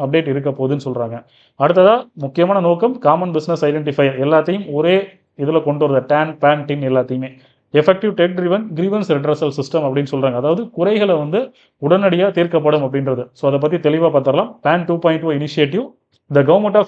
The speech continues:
India has launched the pan two point oh initiative aimed at upgrading all pan cards to include a Q R code at no cost to taxpayers. அதாவது இந்த புது பான் கார்டு பாத்தீங்கன்னா கியூ ஆர் கோடோட வர, வரப்போகுது. இப்ப நம்ம நார்மலா யூஸ் பண்ணிட்டு இருக்கிற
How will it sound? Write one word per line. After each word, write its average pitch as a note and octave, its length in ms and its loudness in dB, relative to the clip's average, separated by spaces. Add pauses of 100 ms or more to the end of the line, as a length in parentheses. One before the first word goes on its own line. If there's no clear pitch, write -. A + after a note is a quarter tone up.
India F3 300 2
has D3 120 4 (120)
launched F3+ 340 2
the F#3+ 80 -2 (120)
pan F3 160 2 (100)
two E3+ 100 -6 (100)
point E3 280 -2
oh F3 160 -4
initiative D#3+ 500 -2 (300)
aimed G#3 340 0
at A3+ 160 -2
upgrading G3 480 0 (140)
all G3 160 2 (100)
pan D#3+ 240 2
cards C3+ 220 0 (580)
to F#3 60 4 (140)
include F#3+ 380 2
a - 20 6 (540)
Q G3+ 240 0
R G3+ 60 4 (100)
code A3+ 220 2
at C#3+ 80 -8 (100)
no A3 80 0 (220)
cost G#3+ 240 2 (100)
to F3+ 60 0 (100)
taxpayers. D3+ 560 2
அதாவது C#3+ 280 2 (800)
இந்த C#3+ 240 2
புது G3 160 2 (100)
பான் G3 200 2
கார்டு F#3 180 4
பாத்தீங்கன்னா F3 280 2 (100)
கியூ G#3 120 0 (100)
ஆர் G3 140 0
கோடோட F3 340 4
வர, D#3 100 4 (320)
வரப்போகுது. D3+ 460 4
இப்ப C3+ 160 -4
நம்ம C3+ 200 0
நார்மலா F3 320 2
யூஸ் E3 160 -8
பண்ணிட்டு D#3 220 -2
இருக்கிற D3 180 0